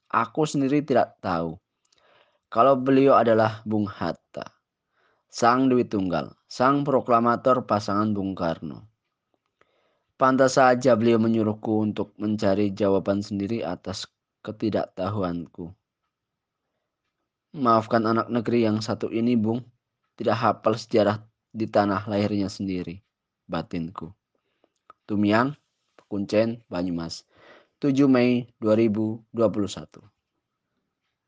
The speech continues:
Demikianlah para pendengar radio Tanda Baca F M di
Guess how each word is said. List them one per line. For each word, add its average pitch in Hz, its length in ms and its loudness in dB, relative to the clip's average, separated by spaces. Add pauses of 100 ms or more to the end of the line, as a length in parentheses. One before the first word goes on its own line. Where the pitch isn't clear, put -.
(120)
Demikianlah 165 720 2 (1700)
para 104 560 4 (340)
pendengar 104 380 0
radio 90 1040 0
Tanda 95 320 -2
Baca 85 320 -4
F 87 240 -4
M 131 400 -2
di 92 580 -4